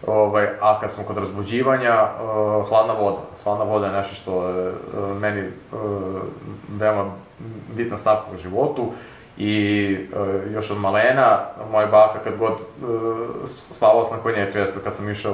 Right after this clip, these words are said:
u školu, pošto mi je škola preko puta njene zgrade. I o-, uvek bi mi rekla kada nisam mogao da se razbudim, „Idi umij se hladnom vodom.” I kad se umijete hladnom vodom,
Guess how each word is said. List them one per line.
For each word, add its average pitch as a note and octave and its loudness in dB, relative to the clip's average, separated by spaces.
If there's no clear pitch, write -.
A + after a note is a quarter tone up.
u - -10
školu, A#2+ 0
pošto F#2+ -10
mi G2 -6
je F#2+ -6
škola G#2+ -2
preko - -12
puta G2+ -12
njene F#2+ -6
zgrade. B2 2
I A2+ 2
o-, G#2+ 6
uvek A#2+ 2
bi A2 -2
mi A2 -2
rekla G#2+ 4
kada G2 2
nisam G#2+ -8
mogao G#2 0
da - -4
se G#2+ 0
razbudim, A#2 2
„Idi A#2+ 2
umij A#2+ 2
se A2 -2
hladnom G#2 2
vodom.” F2 -2
I G2+ 0
kad A2+ 0
se A#2 -4
umijete A2 -2
hladnom G#2+ 4
vodom, A2+ 2